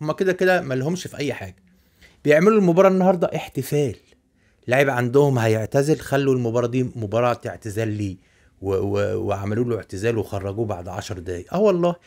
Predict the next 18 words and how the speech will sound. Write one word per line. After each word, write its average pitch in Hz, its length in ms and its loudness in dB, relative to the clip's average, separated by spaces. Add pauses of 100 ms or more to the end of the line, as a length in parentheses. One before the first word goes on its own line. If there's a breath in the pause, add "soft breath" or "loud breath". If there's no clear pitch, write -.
(160 soft breath)
هم 226 160 4
بيحتفلوا 151 680 -2 (320 soft breath)
وهم 262 220 4
بيلعبوا 208 540 0
كده، 220 340 -6 (260)
بهدلونا 147 600 -2 (760)
بالذات 156 300 4
الشوط - 260 -2
الاول. 101 420 0 (1000)
المحترفين 160 680 2
علامه 147 400 0
استفهام، 123 580 -6 (600 soft breath)
مصطفى 190 360 2
محمد، 147 500 -2 (300)
محمد 175 380 2
صلاح، 135 720 2 (460)
ال-، 110 800 2
النني، 151 640 4